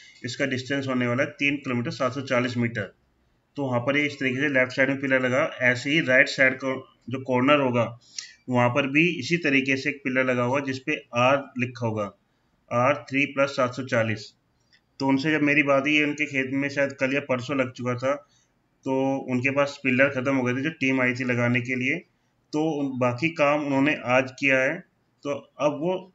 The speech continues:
लगाते हुए जा रहे हैं, तो maybe कुछ एक दिनों में, आने वाले हफ-, सप्ताह में पिलर लगाने का काम complete हो जाएगा, जिससे आप सभी confusion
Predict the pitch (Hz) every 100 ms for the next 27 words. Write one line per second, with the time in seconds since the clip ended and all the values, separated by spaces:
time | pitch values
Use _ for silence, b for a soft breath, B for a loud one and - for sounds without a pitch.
0 | _ 131 127 123 123 147 151 135 127 127
1 | 127 151 165 139 135 139 226 - _ _
2 | _ _ - 147 - 151 139 135 131 135
3 | 147 - 127 131 135 139 127 123 - 123
4 | - 127 131 170 - b b b _ _
5 | 135 135 151 135 131 131 135 160 147 127
6 | 131 135 123 117 117 135 175 - _ _
7 | - 131 - 156 131 135 139 131 139 139
8 | 120 120 127 196